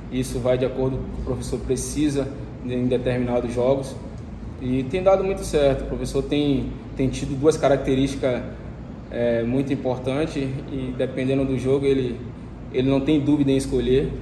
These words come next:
seja eu ou o Raul. E eu tenho certeza que quem jogar vai, vai dar o seu melhor e vai, vai conseguir, vai dar o seu melhor pra levar o C R B às vitórias.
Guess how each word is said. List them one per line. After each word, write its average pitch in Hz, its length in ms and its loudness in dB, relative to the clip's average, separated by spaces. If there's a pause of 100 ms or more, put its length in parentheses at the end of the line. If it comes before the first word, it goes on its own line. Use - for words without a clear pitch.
(100)
seja 117 340 -4
eu 123 160 0
ou 123 120 -2
o 113 40 -4
Raul. 113 300 -2 (600)
E 113 280 -6
eu 113 80 -4
tenho 123 120 -6
certeza 131 380 -2
que - 120 -8
quem 131 200 -2
jogar 120 460 0
vai, 117 320 0 (100)
vai 120 140 -4
dar 127 80 0
o 123 60 0
seu 127 120 -4
melhor 117 300 -2
e 120 80 -2
vai, 110 200 -4 (920)
vai 110 140 -4
conseguir, 117 540 -8 (140)
vai 120 140 4
dar 123 100 0
o 123 180 -2
seu - 160 -6
melhor 117 280 -4
pra 117 120 -8 (280)
levar 113 180 -4
o 113 60 -4
C 117 120 -8
R 110 80 -4
B 107 140 -6
às 110 100 -4
vitórias. 98 440 -8